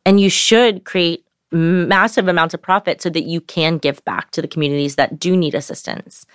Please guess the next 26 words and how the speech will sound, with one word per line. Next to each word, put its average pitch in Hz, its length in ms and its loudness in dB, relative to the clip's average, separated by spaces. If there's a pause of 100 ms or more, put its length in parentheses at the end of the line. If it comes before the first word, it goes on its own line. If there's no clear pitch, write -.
(360)
And 180 120 4
I 180 40 6
think 196 180 2
that's 185 200 4
the 190 100 -4
piece 160 220 -4
that 143 120 0
people 151 240 -2
are 139 60 0
missing. 185 600 0 (420)
They're 175 180 2
keeping 202 440 -2
themselves 160 520 0
in 160 60 -2
a 156 60 0
state 151 360 -2
of, 139 460 0 (540)
"Let 175 220 0
me 190 140 0
keep - 200 -4
myself 156 480 0
low 135 380 -2 (1160)
so - 160 -8
that 160 140 0
I 147 100 0
can, 143 480 -6